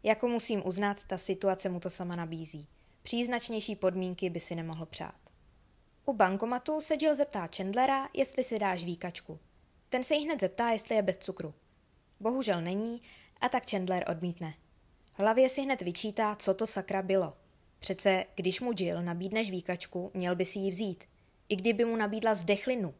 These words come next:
měl by si ji vzít. Phoebe zpívá písničku o tom, jak je New York bez proudu.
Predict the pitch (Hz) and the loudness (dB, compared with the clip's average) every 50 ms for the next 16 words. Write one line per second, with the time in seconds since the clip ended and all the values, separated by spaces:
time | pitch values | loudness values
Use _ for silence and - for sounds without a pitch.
0 | _ _ - 170 165 165 160 160 - - 165 156 151 143 151 160 139 - _ _ | _ _ -6 -4 -4 -2 -2 -4 -4 -4 -6 -6 -6 -6 -6 -8 -8 -10 _ _
1 | _ _ _ _ _ _ _ _ _ _ _ _ _ _ _ _ - 294 285 254 | _ _ _ _ _ _ _ _ _ _ _ _ _ _ _ _ 0 0 2 2
2 | 285 277 - - - 254 220 202 165 165 - 190 208 - - 269 269 - - - | 2 0 0 -2 -4 0 2 2 0 0 -2 -4 -4 -4 -4 -6 -6 -6 -10 -4
3 | - 262 254 254 - - 302 311 - 311 294 269 233 220 - 233 208 202 190 185 | 0 0 0 0 2 2 0 2 4 2 2 2 0 0 0 -2 0 0 0 0
4 | 180 175 170 165 170 180 180 - 202 190 180 175 160 156 | 0 -2 -2 -2 -2 -2 -2 0 0 0 2 0 -2 -6